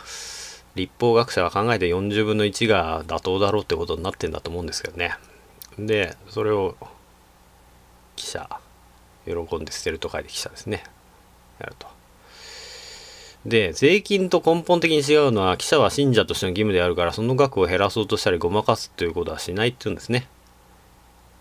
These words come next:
それは、そういうことやると、万能の神アラーはちゃんと見破ってしまうと。そうすると、自分自身の来世に跳ね返ってくるんで、正直に記者しなきゃいけない。っ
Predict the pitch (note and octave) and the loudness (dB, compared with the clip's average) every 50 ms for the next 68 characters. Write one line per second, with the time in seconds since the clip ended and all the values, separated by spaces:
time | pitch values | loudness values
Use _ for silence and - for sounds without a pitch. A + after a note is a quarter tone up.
0 | _ - - - C#3+ D3 C#3+ C#3 C3 B2 A2+ - - - - D3 D#3 D#3 D3 A#2+ | _ -12 0 2 4 6 6 6 6 4 4 2 -2 0 2 4 4 6 6 4
1 | F#2+ F2+ F2+ E2 F2+ E2 - A2 A2+ B2+ C3 C3+ C3 C3 C3 B2+ B2 - - - | 4 2 2 -2 -4 0 2 2 2 4 4 4 4 4 4 2 0 2 0 0
2 | A2+ G#2 F2+ F2+ G2+ G#2+ F#2 E2+ D#2+ D#2 - G2+ G2+ G#2+ - - A2 G#2+ G#2 G#2 | 2 2 2 2 4 4 4 2 2 0 0 -2 -2 0 0 2 2 2 2 2
3 | G#2+ G#2+ G2+ G2+ G2 - _ _ - G#2 - G#2+ G2+ F#2 F2+ - - - - - | 2 2 2 -2 -4 -6 _ _ -8 -8 -4 -2 -2 -2 -2 -4 -8 -12 -12 -16
4 | - - - - - - - - - B2+ C3 - C3 B2+ B2 B2 - C3 A#2+ A#2 | -20 -20 -20 -20 -20 -20 -6 -2 -2 -2 0 0 0 -2 -2 0 2 4 6 6
5 | A2 G2+ G2+ G#2+ A2 B2 B2+ B2+ B2+ C3+ C3 - A2+ G2 F2+ F2+ F#2+ G2+ G2 - | 6 4 2 -4 -2 0 0 0 2 0 0 0 0 0 2 2 2 2 0 -2
6 | - E2+ D#2+ - - F#2+ F#2+ G2+ - G#2 G2+ - - - E2+ F2+ F2 E2 E2+ E2+ | -6 -8 -8 -6 -4 -2 -2 0 0 0 -2 -2 -6 -10 -8 -8 -10 -10 -10 -10
7 | - F2+ G2 F#2+ - - - - - A2+ B2 C3 C3 C#3 C#3 - A2 F2+ F#2+ G#2 | -4 0 0 0 0 -2 -10 -6 -2 0 0 0 0 -2 0 0 0 2 4 4
8 | G2+ F#2 - - - - - - - - - - - - - - - - - _ | 2 2 0 -6 -20 -20 -20 -20 -20 -20 -20 -20 -20 -20 -20 -20 -20 -20 -20 _
9 | - - - - G#2+ F#2+ - F#2+ F2+ F2+ - - E2 - E2 F2+ F2 E2 D#2+ | -20 -12 -4 -4 -2 -2 -2 -2 -4 -4 -4 -4 -6 -4 -4 -4 -4 -6 -8